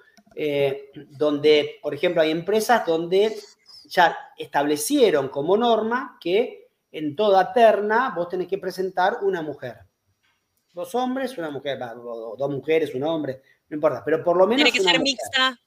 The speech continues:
Speaker 2: tiene que ser mixta la,
Speaker 1: Mixta la
Speaker 2: la
Speaker 1: terna.
Speaker 2: terna. Ujú.
Speaker 1: Bueno, a veces hay que forzarlo esto también, ¿no? También te digo, hay veces que es difícil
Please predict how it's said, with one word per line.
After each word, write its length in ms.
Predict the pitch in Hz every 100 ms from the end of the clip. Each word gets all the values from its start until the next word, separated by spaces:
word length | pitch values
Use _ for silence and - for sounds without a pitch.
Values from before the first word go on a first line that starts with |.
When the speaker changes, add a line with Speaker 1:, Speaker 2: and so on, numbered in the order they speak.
| _
Speaker 2:
tiene 180 | 240
que 80 | 240
ser 180 | - 254
mixta 360 | 254 254 - 247
la, 220 | 226 214
Speaker 1:
Mixta 260 | 196 202 220
la 60 |
Speaker 2:
la 220 | 185 165 214
Speaker 1:
terna. 200 | - 190
Speaker 2:
terna. 280 | - 170 _ _ _ _ 208 233
Ujú. 100 | 247
Speaker 1:
Bueno, 200 | 311 - - _ _ _
a 120 | 180
veces 240 | 233 262 285
hay 80 | 240
que 120 | 226
forzarlo 640 | 214 156 180 262 247 170
esto 220 | 151 139 123
también, 420 | 127 123 120 107
¿no? 280 | 131 196 - _ _ _ _ _ _ _
También 380 | - 139 156 190
te 100 | 160
digo, 260 | 160 143 127
hay 140 | 135
veces 400 | 165 175 170 180
que 120 | 175
es 60 | 147
difícil 920 | 160 156 180 180 175 180 196 - -